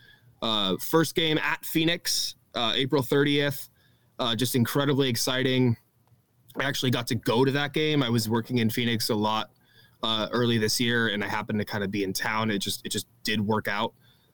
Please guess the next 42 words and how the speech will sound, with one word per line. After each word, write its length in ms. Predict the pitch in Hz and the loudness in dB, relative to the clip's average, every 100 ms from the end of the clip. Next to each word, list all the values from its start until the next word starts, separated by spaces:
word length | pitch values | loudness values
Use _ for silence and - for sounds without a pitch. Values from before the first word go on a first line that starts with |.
| _ - | _ -4
Um, 420 | 104 98 92 110 - | -2 0 -2 -4 -2
it 40 | |
was 140 | 131 120 | -2 0
awesome 360 | 147 160 - 131 | 0 0 4 2
to 60 | |
be 160 | 110 123 | 4 2
there. 160 | 127 123 | 2 0
It 40 | |
was 120 | 110 | 0
awesome 380 | 110 120 123 120 | 0 -2 0 2
to 80 | 110 | 2
see 140 | - | 2
the 60 | 107 | 0
team. 280 | 101 123 113 | 0 0 0
It 80 | 104 | 0
was 100 | 107 | -2
awesome 280 | 107 - | -2 0
to 60 | 110 | 0
support 300 | - - 107 | 0 -2 -4
the 80 | - | -2
boys. 380 | 113 110 104 - - - - _ | 0 0 -2 -6 -14 -20 -20 _
But 240 | - 127 - | -2 -2 0
obviously, 760 | 120 120 117 113 - 110 110 101 - | -2 0 2 2 2 0 0 -4 -6
um, 200 | 101 95 | -2 0
everybody 300 | 98 101 101 | 0 0 0
who's 120 | 98 98 | 0 -2
watching 260 | 98 104 | -2 -2
this 180 | 95 - | -2 -2
week 160 | 101 90 | -4 -4
got 200 | 95 92 | -4 -2
our 180 | 92 - - | -4 -8 -10
ass 320 | 92 90 - | -6 -6 -6
kicked. 400 | - - - - - - | -10 -14 -14 -16 -16 -10
Uh, 160 | - 90 | -6 0
they 120 | 98 90 - | 0 0 -2
really 200 | 107 98 | -2 -2
took 200 | - - | -4 -6
it 80 | - | -4
to 180 | - | -2
us 140 | 92 - | -2 -2
that 160 | 90 - | -4 -4
game, 280 | 104 98 | -2 -4